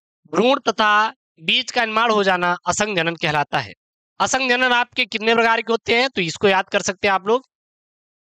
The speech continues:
बहुत ही अच्छे तरीके से। तो ये दो प्रकार के होते हैं। ये कितने प्रकार के होते हैं? तो ये दो प्रकार के होते हैं। सबसे पहला आपका होता है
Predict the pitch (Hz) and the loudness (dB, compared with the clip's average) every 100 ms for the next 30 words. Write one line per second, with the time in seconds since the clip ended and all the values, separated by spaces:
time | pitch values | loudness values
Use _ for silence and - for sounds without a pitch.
0 | _ _ - - 143 185 196 - 196 185 | _ _ -16 -6 -2 0 0 -2 -2 0
1 | 175 180 247 262 262 247 233 185 170 156 | -2 -2 0 0 0 2 0 2 0 -4
2 | 123 - 113 110 _ _ _ _ _ _ | -8 -10 -14 -16 _ _ _ _ _ _
3 | - 185 190 214 233 233 233 233 233 262 | -6 -4 -2 -2 0 0 0 -2 -2 0
4 | 254 220 208 202 185 180 180 214 214 214 | 0 2 2 2 2 0 -2 -2 -4 -2
5 | 220 208 180 208 196 - 175 - 180 165 | -2 0 0 0 0 0 0 0 0 0
6 | 160 | -2